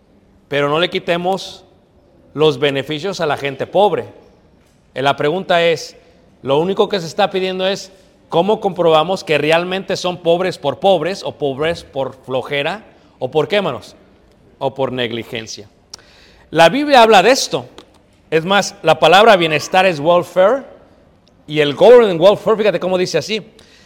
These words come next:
En Proverbios capítulo dieciséis, versículo veintiséis, se habla acerca del estado de pobreza. Dieciséis veintiséis dice así: "El alma del que trabaja,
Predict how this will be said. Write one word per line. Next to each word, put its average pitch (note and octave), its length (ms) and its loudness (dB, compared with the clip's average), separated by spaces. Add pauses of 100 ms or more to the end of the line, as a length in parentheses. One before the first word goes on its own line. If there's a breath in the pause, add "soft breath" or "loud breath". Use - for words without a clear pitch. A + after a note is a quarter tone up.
(200 soft breath)
En D#3+ 160 -2
Proverbios B3+ 520 6
capítulo G#3+ 600 4
dieciséis, E3 640 0
versículo G3 420 0
veintiséis, F3 760 -2 (460 soft breath)
se F3 240 2
habla F#3 560 4
acerca F#3+ 540 4
del F3 360 4
estado F#3+ 520 2
de D#3+ 220 4
pobreza. D#3 720 0
Dieciséis G3 540 -2
veintiséis F3+ 480 0
dice F3 220 -4
así: F3+ 400 -4 (1120 soft breath)
"El E3+ 240 6
alma D4 420 6
del G#3 240 2
que E3+ 140 4
trabaja, G3+ 880 2